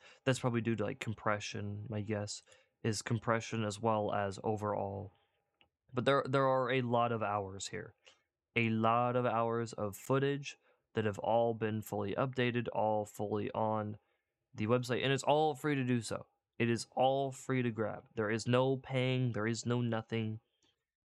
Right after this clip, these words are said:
You can literally just download them to your heart's content and save them. I honestly might just download all of them too. I mean, shit, if the entirety of it is only gonna be twenty-two point nine gigs, I'm gonna probably put this on a drive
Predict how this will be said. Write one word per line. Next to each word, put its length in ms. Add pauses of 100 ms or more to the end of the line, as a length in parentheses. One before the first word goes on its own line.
(800)
You 80
can 260
literally 320
just 240 (100)
download 540
them 480
to 140
your 280
heart's 400
content 580
and 200
save 320
them. 200 (480)
I 140
honestly 320
might 240
just 160
download 360
all 160
of 40
them 140
too. 320
I 20
mean, 220
shit, 260
if 220
the 200
entirety 680
of 180
it 140 (480)
is 100
only 240
gonna 120
be 120
twenty-two 680
point 340
nine 320
gigs, 360
I'm 180
gonna 140
probably 340
put 240
this 140
on 140
a 80
drive 420